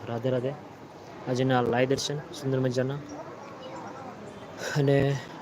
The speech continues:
નવા મિત્રો હોય તો એમને ફરી જણાવી દઈએ, સેવા જ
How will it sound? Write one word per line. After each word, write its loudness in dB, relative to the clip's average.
નવા 4
મિત્રો 4
હોય 6
તો 0
એમને 2
ફરી 4
જણાવી 2
દઈએ, 4
સેવા 8
જ 0